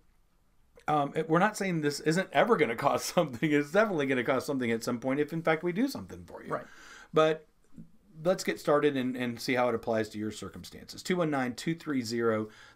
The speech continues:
Speaker 1: three six zero zero. We look forward to working with you. We hope you found this video, video to be helpful. And, uh, again,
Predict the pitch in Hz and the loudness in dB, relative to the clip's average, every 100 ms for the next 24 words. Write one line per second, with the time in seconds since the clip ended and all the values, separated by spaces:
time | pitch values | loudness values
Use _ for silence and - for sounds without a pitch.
0 | _ 151 165 185 - - - 143 139 - | _ -2 0 0 -6 -8 -4 -4 -6 -10
1 | 107 127 123 113 107 110 113 117 127 226 | -4 0 2 2 2 2 4 4 4 4
2 | 233 196 139 113 120 120 117 113 120 123 | 4 2 2 0 0 -2 -4 -2 -2 0
3 | 123 156 143 131 117 110 101 - - - | 0 0 -2 -2 -2 -2 -4 -8 -14 -20
4 | - 123 120 110 110 - - 113 123 117 | -4 0 2 2 2 -4 -12 -4 0 0
5 | 110 104 98 107 147 - 135 120 - - | -2 -2 -6 -2 -2 -2 -4 -4 -8 -20
6 | - - 117 110 107 101 107 107 104 - | -14 -4 -2 -2 -4 -4 -4 -4 -4 -8
7 | 101 143 101 | -6 -6 -6